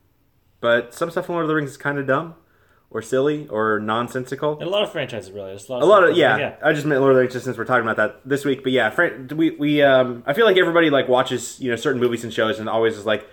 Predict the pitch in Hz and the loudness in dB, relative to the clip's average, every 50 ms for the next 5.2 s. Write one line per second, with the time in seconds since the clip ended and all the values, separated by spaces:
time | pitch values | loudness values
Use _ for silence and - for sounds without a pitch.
0 | _ _ 190 208 180 160 190 185 175 160 151 175 170 160 131 147 127 131 254 - | _ _ 0 0 2 4 4 4 4 4 2 2 2 2 2 0 0 0 -2 -4
1 | - 359 302 - 269 226 190 185 196 190 165 147 147 147 139 - 110 98 87 90 | -4 -4 -2 0 2 2 2 2 2 0 0 0 0 0 -2 -2 -4 -6 -6 -6
2 | 87 - _ - 147 147 120 - - - - - 196 196 202 214 196 175 160 151 | -10 -10 _ -2 0 0 0 -2 -6 -10 -2 0 0 2 4 4 4 4 6 6
3 | 147 143 143 143 139 131 123 123 131 131 123 123 127 131 127 123 - 135 127 123 | 6 6 4 4 4 2 2 2 0 0 0 2 2 4 2 2 2 0 0 0
4 | - 131 113 113 117 117 113 117 117 120 113 123 127 123 127 120 117 117 120 123 | 2 0 0 2 0 0 2 2 0 0 2 0 0 0 -2 -2 -2 -2 -2 -2
5 | 117 - - - | -2 -6 -12 -20